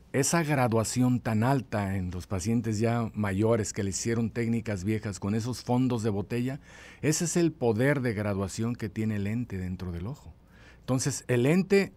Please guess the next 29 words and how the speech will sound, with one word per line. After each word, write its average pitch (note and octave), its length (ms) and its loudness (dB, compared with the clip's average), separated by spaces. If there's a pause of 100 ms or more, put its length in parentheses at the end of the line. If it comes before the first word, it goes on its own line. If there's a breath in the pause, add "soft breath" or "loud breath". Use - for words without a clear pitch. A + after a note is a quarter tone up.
(100)
en A#2 160 -2
casi F3 340 0
todos F3 220 0
los F3 160 0
pacientes D3+ 800 -4
no C#3 240 2
es C3+ 160 -2
igual, B2+ 400 -4 (100)
se - 200 -2
modifica. A#2 600 -2 (300 loud breath)
Por A#2 140 -2
lo A#2 100 2
tanto, C3+ 340 2
esa D#3 180 4
graduación C3 720 2
tan A2 240 0
alta B2+ 380 2
que C3+ 100 -2
tiene, C3+ 320 0
nosotros A2 420 -4
la A2+ 120 0
podemos G#2+ 420 -4
poner A#2+ 320 -2
ya A2+ 140 -2
con A2+ 180 -2
un A2+ 140 2
lente A2 320 -2
demasiado F#2+ 500 -4
pequeño. D#3+ 440 -6